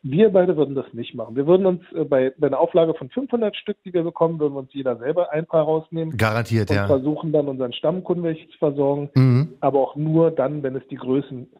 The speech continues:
Speaker 1: zulassen. Das heißt, wenn wir natürlich in einer bestimmten Größe nur ein, zwei Paar haben, dann können wir da auch keine
Speaker 2: Richtig.
Speaker 1: Stammkunden versorgen.
Speaker 2: Genau so.
Speaker 1: Aber wenn wir pro Größe vielleicht dreißig, vierzig Paar haben, dann tut's keinem weh, wenn da vorher einer oder zwei Paare weggegangen sind.
Speaker 2: Ja.
Speaker 1: Insbesondere, weil diese fünfhundert Paar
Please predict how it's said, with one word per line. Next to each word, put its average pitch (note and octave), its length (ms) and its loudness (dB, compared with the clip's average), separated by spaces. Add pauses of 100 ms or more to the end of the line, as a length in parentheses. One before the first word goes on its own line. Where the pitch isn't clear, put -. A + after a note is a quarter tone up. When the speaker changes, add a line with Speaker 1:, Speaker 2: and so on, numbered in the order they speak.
Speaker 1:
zulassen. E3 360 2
Das B2+ 140 0
heißt, C3 260 4
wenn C3 120 0
wir B2+ 80 2
natürlich C3 320 -2
in B2+ 100 0
einer A#2+ 60 2
bestimmten B2+ 360 -4
Größe B2+ 260 2
nur B2 120 4
ein, B2 140 2
zwei A#2+ 160 4
Paar A#2 300 4
haben, A#2+ 140 0
dann B2 100 -2
können - 180 -10
wir A#2+ 60 0
da A#2+ 80 6
auch A2+ 140 2
keine A#2+ 420 -2
Speaker 2:
Richtig. A2 340 4
Speaker 1:
Stammkunden A#2+ 440 -2
versorgen. A#2 580 0
Speaker 2:
Genau B2 320 2
so. C3+ 140 2
Speaker 1:
Aber A#2+ 100 4
wenn B2 100 0
wir C3 100 4
pro C3 240 0
Größe C#3 500 4
vielleicht C3 320 0 (180)
dreißig, B2+ 400 0
vierzig C3 340 -6
Paar C3+ 240 -2
haben, C3 240 -2 (360)
dann B2 180 -2
tut's - 240 -8
keinem C3 300 0
weh, B2 120 4
wenn A#2+ 160 -2
da A#2+ 80 -4
vorher B2 320 -2
einer B2 320 -6
oder B2+ 220 -2
zwei B2 180 -2
Paare A#2+ 320 -4
weggegangen B2 520 -2
sind. - 40 -14 (200)
Speaker 2:
Ja. E3+ 100 4
Speaker 1:
Insbesondere, D#3+ 760 2 (600)
weil D3+ 120 4
diese C#3 180 2
fünfhundert E3 520 2
Paar C#3+ 380 0